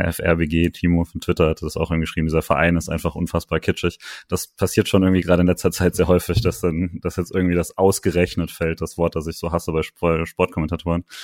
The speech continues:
Kannst du beim S C halt grad wirklich, äh, ständig auspacken. Und, äh, dann halt auch noch auf eine Art und Weise, die, ähm, die dann gleichzeitig eben nicht reingestolpert und nicht zufällig und nicht irgendwas, sondern halt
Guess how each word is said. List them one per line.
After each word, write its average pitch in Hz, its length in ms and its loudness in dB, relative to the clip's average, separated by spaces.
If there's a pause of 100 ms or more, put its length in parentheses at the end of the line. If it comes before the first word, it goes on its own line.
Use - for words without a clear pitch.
(320)
Kannst - 240 0
du 85 40 0
beim 80 100 0
S - 160 -4
C 87 100 2
halt 82 120 2
grad 78 160 -2
wirklich, - 500 -4
äh, 82 180 0
ständig 85 340 0
auspacken. 82 480 -2 (240)
Und, 78 540 -4 (200)
äh, 78 320 0 (300)
dann 90 140 2
halt 92 160 0
auch 92 60 2
noch 92 140 4
auf - 140 -2
eine 87 140 4
Art 85 160 2
und 80 100 0
Weise, 80 580 2 (120)
die, 80 320 0 (260)
ähm, 78 560 -4 (1200)
die 92 240 -4
dann 92 180 4
gleichzeitig 90 760 0
eben 85 320 -2 (120)
nicht 101 260 4
reingestolpert 92 640 2
und 85 80 0
nicht 95 160 0
zufällig 87 400 -2
und 87 80 0
nicht 87 100 -2
irgendwas, 82 340 0
sondern 78 220 -4
halt 73 220 -6